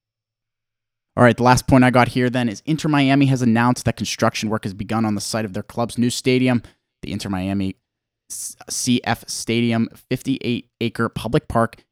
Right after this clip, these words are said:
and entertainment district at Miami Freedom Park are scheduled to open in twenty twenty-five.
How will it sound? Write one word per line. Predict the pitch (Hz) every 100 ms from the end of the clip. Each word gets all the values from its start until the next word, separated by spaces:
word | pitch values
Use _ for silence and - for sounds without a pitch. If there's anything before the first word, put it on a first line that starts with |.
| -
and | 98
entertainment | 87 104 95
district | 98 - 98 -
at | 107 -
Miami | 98 101 110 117
Freedom | - 117 123 113
Park | 104 101
are | 95
scheduled | - 104 98
to | -
open | 98 - 107
in | -
twenty | 123 123
twenty-five. | 127 120 120 120 117